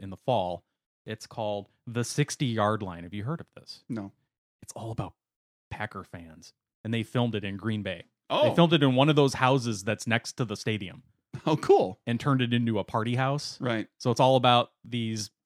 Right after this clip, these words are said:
Speaker 1: fans, I think they're thirty-somethings, who have this house, and the basement's all outfitted, and it's just all the shenanigans that go on during and after games.
Speaker 2: <laughs> Hmm.
Speaker 1: And they've got, you know, all the, the local characters like, uh,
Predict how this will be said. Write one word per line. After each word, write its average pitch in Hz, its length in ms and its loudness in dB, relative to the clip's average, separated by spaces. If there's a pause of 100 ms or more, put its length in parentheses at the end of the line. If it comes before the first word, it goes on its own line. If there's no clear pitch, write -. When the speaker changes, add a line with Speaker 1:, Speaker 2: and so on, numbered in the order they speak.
(260)
Speaker 1:
fans, 120 600 -2 (200)
I - 40 -20
think - 140 -16
they're 87 120 -16 (100)
thirty-somethings, 98 840 -10 (680)
who 107 260 -2 (180)
have 117 180 0
this 170 140 -2
house, 101 520 -4
and 101 160 -8
the 101 40 -6
basement's 117 460 -4
all 107 220 0
outfitted, 98 520 -6
and 92 120 -10
it's 92 200 -14
just - 260 -16
all 95 140 -6
the 92 140 -10 (320)
shenanigans 95 680 -6
that 92 160 -14
go 92 160 -8
on 92 200 -10
during 95 320 -6
and 90 80 -12
after 90 260 -14
games. 90 540 -14
Speaker 2:
<laughs> - 80 -12
Hmm. 202 120 -2 (220)
Speaker 1:
And 104 100 -6
they've 104 140 -2
got, 95 340 -4 (360)
you 120 100 -6
know, 107 80 -4
all 98 180 -2
the, 95 280 -4
the 104 80 -6
local 101 280 -2
characters 95 540 -8
like, 87 260 -12
uh, 87 200 -10